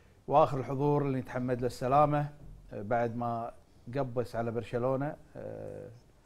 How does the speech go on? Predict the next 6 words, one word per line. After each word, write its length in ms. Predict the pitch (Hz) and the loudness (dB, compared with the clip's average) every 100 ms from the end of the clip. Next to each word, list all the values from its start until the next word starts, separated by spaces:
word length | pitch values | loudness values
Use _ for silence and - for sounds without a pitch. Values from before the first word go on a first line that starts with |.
| - - - - _ - | -20 -20 -20 -20 _ -14
وتسبب 1200 | 117 - - - - - 113 120 - 143 120 117 | -12 -12 -14 -14 -14 -14 -14 -16 -4 -2 0 -2
في 460 | - 113 110 104 98 - | -4 -6 -6 -8 -12 -12
خسارتهم 580 | 123 - 117 123 - 110 | -8 -4 -2 -2 -6 -10
بالثلاثة 540 | 107 - 120 123 117 | -8 -2 2 2 0
من 140 | 110 113 | -6 -4
يوفنتوس. 680 | 120 117 117 - - - | -4 -4 -8 -10 -16 -18